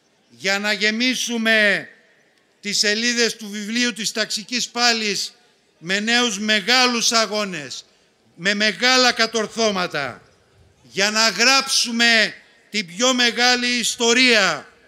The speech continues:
την κατάργηση της εκμε-, της καπιταλιστικής εκμετάλλευσης. Ζήτω η εργατική πρωτομαγιά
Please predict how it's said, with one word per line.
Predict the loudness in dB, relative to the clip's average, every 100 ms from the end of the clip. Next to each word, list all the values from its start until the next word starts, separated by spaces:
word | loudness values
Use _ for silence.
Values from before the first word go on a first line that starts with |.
| _ _ _ -14
την | -6
κατάργηση | -2 0 2 0 0 -2 -4 -2 -2 -2 -4 -10 _ _
της | -8 -6 -4
εκμε-, | -6 -8 -10 -12 _
της | -6 -2
καπιταλιστικής | 0 -2 0 -2 -2 -8 -6 -4 -2
εκμετάλλευσης. | -4 -2 -4 2 2 2 0 -6 -10 -14 -14 -16 _ _ _ _
Ζήτω | -4 2 4 2 2 4
η | 6 6
εργατική | 4 2 0 -2 -2 -2
πρωτομαγιά | 0 -2 0 2 2 4 4 4 0 -8